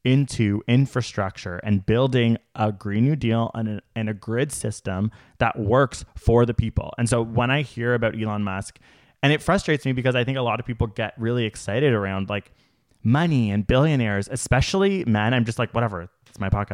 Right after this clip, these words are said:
I'm gonna be hyperbolic in whatever way I want, but it's just the way I freaking feel." And it hasn't let me down up till this point.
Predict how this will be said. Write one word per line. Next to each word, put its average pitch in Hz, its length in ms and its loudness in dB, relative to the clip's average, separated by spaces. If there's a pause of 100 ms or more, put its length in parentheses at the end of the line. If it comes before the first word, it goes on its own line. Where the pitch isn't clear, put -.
I'm 92 60 -6
gonna 90 80 -4
be 90 120 -8
hyperbolic 90 480 -8
in 90 40 -6
whatever 92 280 -6
way 92 100 -4
I 90 60 -4
want, 87 200 -4
but 104 60 0
it's 90 100 -8
just 101 120 -14
the 98 60 -4
way 95 140 0
I 95 40 -4
freaking 98 300 -6
feel." 90 240 -8
And 92 80 -8
it - 60 -12
hasn't 95 260 -6
let 95 120 -6
me 104 80 0
down 92 280 0
up - 140 -10
till 98 120 -2
this 90 140 -8
point. - 260 -10